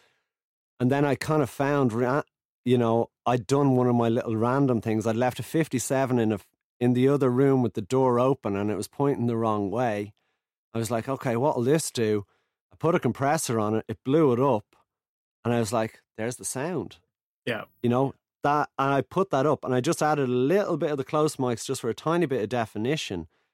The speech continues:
Speaker 1: and literally that one fifty-seven pointed the wrong way was ninety percent of that drum sound.
Speaker 2: Wow. Yeah.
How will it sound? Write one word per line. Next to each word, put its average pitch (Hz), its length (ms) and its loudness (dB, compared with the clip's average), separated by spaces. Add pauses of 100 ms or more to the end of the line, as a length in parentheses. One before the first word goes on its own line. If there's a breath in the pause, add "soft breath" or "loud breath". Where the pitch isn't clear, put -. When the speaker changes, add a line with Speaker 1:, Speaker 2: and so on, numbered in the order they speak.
(140)
Speaker 1:
and 113 140 2
literally 127 440 0
that 131 260 -2
one 139 220 2
fifty-seven 113 920 -4 (720)
pointed 120 300 -2
the 113 80 -2
wrong 110 260 0
way 110 180 0
was 95 160 -6
ninety 113 320 -4
percent 101 400 -8
of 92 80 -12
that 95 180 -6
drum 104 240 -8
sound. - 380 -14 (220)
Speaker 2:
Wow. 120 240 -4 (480)
Yeah. 127 220 -2